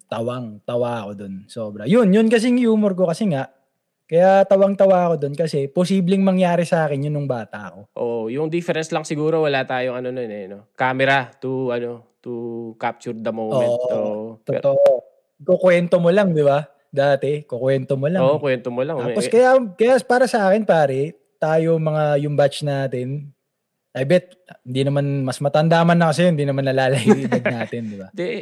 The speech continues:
Speaker 2: oh.
Speaker 1: <laughs> Nung batch natin, pare, dati, ang gagaling natin magkwento.
Speaker 2: Oo nga, no?
Speaker 1: Kas-, kas-, kas-,
Speaker 2: Dagdag bawas
Speaker 1: oo.
Speaker 2: minsan eh, no?
Speaker 1: Oo, tsaka ano, pa-, may action, may talagang kung paano natin napanood, i-a-acting natin. Kasi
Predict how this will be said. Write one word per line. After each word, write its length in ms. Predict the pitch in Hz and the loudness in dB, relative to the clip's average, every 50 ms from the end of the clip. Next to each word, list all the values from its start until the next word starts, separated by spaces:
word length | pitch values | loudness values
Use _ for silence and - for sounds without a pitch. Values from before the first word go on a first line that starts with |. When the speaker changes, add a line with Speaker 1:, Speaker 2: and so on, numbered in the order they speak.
| - _ _ _ | -12 _ _ _
Speaker 2:
oh. 200 | - - 196 - _ _ _ _ _ _ _ _ _ | -14 -12 -12 -12 _ _ _ _ _ _ _ _ _
Speaker 1:
<laughs> 80 | - 147 127 151 147 - _ _ - 190 190 | -4 -2 -2 -2 -4 -6 _ _ -12 -8 -2
Nung 180 | 202 226 233 | 0 0 2
batch 300 | 220 208 254 247 247 - | 4 4 4 4 4 2
natin, 340 | 240 240 226 220 202 220 226 226 | 0 2 2 4 2 2 2 2
pare, 280 | 196 185 175 180 202 | 2 2 2 2 2
dati, 400 | 190 175 160 151 151 - 123 127 | 2 0 0 0 -2 -4 -4 -4
ang 120 | - 165 190 | -2 -2 0
gagaling 420 | 180 214 202 185 220 220 214 214 | 0 0 0 0 0 0 0 0
natin 360 | 214 208 202 202 190 202 202 202 | 0 0 0 0 -2 0 -2 -2
magkwento. 760 | 196 180 185 175 147 127 117 110 107 - 156 151 147 _ _ _ | -2 -2 0 0 0 0 -2 -6 -6 -6 -6 -6 -6 _ _ _
Speaker 2:
Oo 200 | - 131 127 127 123 | -2 0 2 2 2
nga, 120 | 135 139 | 2 0
no? 100 | 131 127 | 0 -2
Speaker 1:
Kas-, 280 | 165 208 - - - - | -4 -6 -8 -10 -16 -18
kas-, 220 | _ - 233 226 - | _ -10 -10 -10 -6
kas-, 260 | - - - - - | -6 -6 -6 -6 -10
Speaker 2:
Dagdag 380 | - 240 - 262 - 143 143 | -8 -6 -6 -4 -2 -4 -4
bawas 340 | 135 - - 143 143 143 - | 0 0 0 2 2 2 0
Speaker 1:
oo. 60 | 277 | 0
Speaker 2:
minsan 320 | 277 - 254 208 175 180 170 | 0 0 0 0 0 -2 -2
eh, 140 | 147 135 123 | -2 -2 -2
no? 260 | 117 117 123 151 180 | -2 -4 -4 -6 -6
Speaker 1:
Oo, 400 | - 247 262 247 247 277 285 285 | -4 -2 0 2 4 4 4 4
tsaka 380 | 247 - 254 240 247 254 240 254 | 2 0 -4 -4 -4 -2 -2 0
ano, 280 | 240 269 294 294 247 196 | 2 2 2 2 2 -2
pa-, 200 | - - - - - | -6 -14 -20 -18 -12
may 200 | 185 185 208 214 | -10 -8 -8 -8
action, 560 | - 151 175 196 190 - - - 233 247 233 | -8 -8 -6 -6 -6 -8 -6 -2 -2 0 0
may 220 | 208 190 185 180 175 151 143 143 151 | 0 0 -2 -2 -4 -6 -10 -14 -8
talagang 400 | - - 147 170 190 185 208 208 | -6 -4 -4 -2 -2 -2 -2 -2
kung 200 | 208 208 202 208 | 0 -2 -2 -2
paano 300 | 202 - 170 175 175 175 | 0 0 0 2 2 0
natin 340 | 180 180 175 175 170 175 165 | 0 0 0 0 -2 -2 -2
napanood, 800 | 160 151 - 156 156 143 131 143 147 151 151 156 156 147 131 117 _ _ _ _ _ _ _ _ _ _ _ _ _ | -2 0 0 0 0 0 0 2 4 4 4 4 2 0 -4 -10 _ _ _ _ _ _ _ _ _ _ _ _ _
i-a-acting 840 | - 143 143 151 151 151 147 135 135 143 175 165 - - - 165 165 170 | -10 -6 -4 -4 -4 -4 -4 -4 -4 -2 -2 -4 -2 -2 -2 0 0 2
natin. 460 | 165 156 151 143 - 151 151 151 156 | 2 0 0 0 0 -2 -2 -2 0
Kasi 460 | 165 185 180 - 214 185 165 160 - | 0 0 2 2 2 2 0 -2 -4